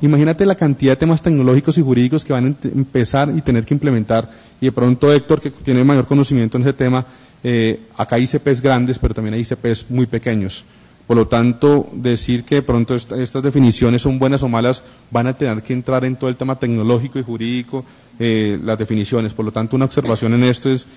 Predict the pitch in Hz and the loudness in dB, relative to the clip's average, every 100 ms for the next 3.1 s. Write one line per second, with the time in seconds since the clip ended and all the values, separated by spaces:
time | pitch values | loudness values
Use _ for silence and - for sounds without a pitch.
0 | - - 127 123 143 143 135 139 131 131 | -20 -6 -4 2 4 4 2 0 -2 -2
1 | 131 131 131 127 135 123 127 120 110 110 | -4 -6 -6 -2 -4 -4 -8 -6 -6 -6
2 | - 127 120 - 113 113 135 120 - 101 | -8 -8 -8 -4 -4 -4 -4 -4 -4 -6